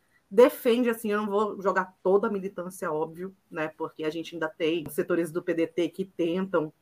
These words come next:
brigar com eles, mas são silenciados dentro do partido, porque as figuras, próprio Lupe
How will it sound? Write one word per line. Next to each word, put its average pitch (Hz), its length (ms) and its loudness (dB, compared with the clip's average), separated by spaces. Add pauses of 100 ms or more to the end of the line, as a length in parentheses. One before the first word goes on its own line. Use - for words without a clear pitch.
(180)
brigar 180 500 6
com 175 120 -2
eles, 180 320 4
mas 196 240 6
são 247 380 4
silenciados 254 1040 4
dentro 190 240 6
do 196 100 -4
partido, 185 600 -2 (200)
porque 175 760 2 (180)
as 165 400 4
figuras, 165 800 0
próprio 233 380 6
Lupe 180 920 -2